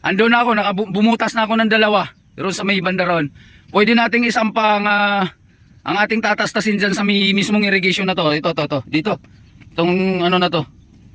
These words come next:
Isasampa natin. Yung bandaron sa malalim.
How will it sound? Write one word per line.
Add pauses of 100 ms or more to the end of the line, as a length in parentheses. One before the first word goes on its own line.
(260)
Isasampa
natin. (640)
Yung
bandaron
sa
malalim.